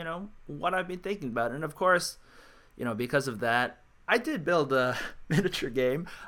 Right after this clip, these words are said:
Uh, that was, um, that's exactly what I think would, could win people over. Um, obviously, because I'm a tabletop miniature gamer, I made it overly complicated and it would need a lot of work. But again,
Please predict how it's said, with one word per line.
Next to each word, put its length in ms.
Uh, 600
that 360
was, 600
um, 600
that's 200
exactly 440
what 240
I 200
think 320
would, 300
could 260
win 140
people 280
over. 400
Um, 320
obviously, 460
because 240
I'm 140
a 40
tabletop 420
miniature 300
gamer, 300
I 80
made 200
it 200
overly 280
complicated 680
and 100
it 20
would 160
need 160
a 40
lot 300
of 160
work. 360
But 440
again, 440